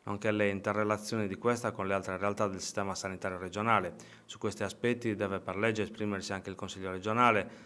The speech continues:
attraverso la commissione competente per materia, entro trenta giorni dalla trasmissione della richiesta di parere con allegato il piano. Tutto ciò avrebbe dovuto concludersi entro giugno, ma ad oggi, scrive la consigliera Forma, non abbiamo ricevuto dalla Giunta alcun programma operativo da valutare su cui esprimerci.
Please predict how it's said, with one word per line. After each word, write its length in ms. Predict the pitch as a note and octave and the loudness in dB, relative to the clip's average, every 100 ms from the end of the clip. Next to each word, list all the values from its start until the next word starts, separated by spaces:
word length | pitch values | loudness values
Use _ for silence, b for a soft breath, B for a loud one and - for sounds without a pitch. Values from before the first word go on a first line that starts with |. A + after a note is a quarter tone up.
| B B | B B
attraverso 440 | - G#2 G#2+ G#2 | 0 2 2 0
la 100 | F#2+ | -2
commissione 480 | G#2 G#2+ G#2 A2 G2 | -2 -2 0 0 -2
competente 1120 | G2 F#2 G2+ - A2+ G#2+ G#2+ G2+ G2 G2 F#2+ | -4 -4 -4 0 0 0 0 2 2 0 -2
per 120 | G2 | -4
materia, 580 | G2 G2 - A#2 G2+ F2+ | -4 -4 2 4 4 0
entro 220 | F#2 G2 | -4 -6
trenta 340 | F#2 G2 G2 G2 | -6 -6 -4 0
giorni 240 | A#2 A#2+ | 2 4
dalla 200 | G#2+ F#2+ | 4 0
trasmissione 500 | F#2 G2+ G#2 G#2 G#2 | -2 -6 -4 -2 -2
della 100 | F#2+ | -2
richiesta 380 | F#2+ - G#2 - | -4 -6 -6 -6
di 80 | F#2+ | -6
parere 440 | - A2 A2+ G2+ B B B B B | 0 2 4 2 B B B B B
con 140 | - | 2
allegato 400 | A2+ A#2 A#2+ A2+ | 4 6 4 4
il 80 | G#2+ | -4
piano. 440 | G#2 F2 D#2+ D#2+ - b b b b _ - | -4 -10 -10 -16 -18 b b b b _ -10
Tutto 160 | G#2 | -6
ciò 160 | F#2+ A2+ | 0 2
avrebbe 300 | G#2 G#2 G2+ | 4 4 2
dovuto 260 | G2+ G2+ F#2 | 0 -2 -4
concludersi 640 | G2 F#2 A#2+ A#2+ A2+ G#2 | -6 0 4 6 4 -2
entro 240 | G2 G2 | -4 -4
giugno, 440 | G2 B2+ A2+ F#2+ F#2 | 2 4 4 2 -2
ma 120 | F#2+ | -2
ad 80 | G2 | 2
oggi, 340 | B2+ A2 G#2 | 2 4 0
scrive 360 | F#2 G#2 F#2+ F#2+ | -2 -4 -4 -4
la 120 | F2 | -6
consigliera 380 | F#2 - F#2+ F#2 | -8 -6 -4 -4
Forma, 360 | - A#2 A2 | 2 2 2
non 240 | F#2 - - | -2 -6 -4
abbiamo 280 | A2 A#2+ A#2 | 2 4 4
ricevuto 380 | A#2 A#2 A#2 A2 | 2 0 4 4
dalla 160 | G#2 | 4
Giunta 260 | G#2 A#2+ A2 | 2 2 2
alcun 280 | G2+ G2+ F#2+ | 0 -4 -2
programma 360 | G2 G2+ G2+ | 2 2 2
operativo 520 | F#2+ F#2+ F#2 A#2+ G#2+ | -2 -2 -2 0 2
da 80 | F#2+ | 0
valutare 580 | F2+ F#2+ F#2 A#2 A2+ G#2 | 0 -4 2 4 6 4
su 240 | - F#2+ | 0 -8
cui 140 | - G2 | -4 -4
esprimerci. 680 | E2+ A2+ A2+ F2+ E2 E2+ | -2 -2 -2 -2 -6 -10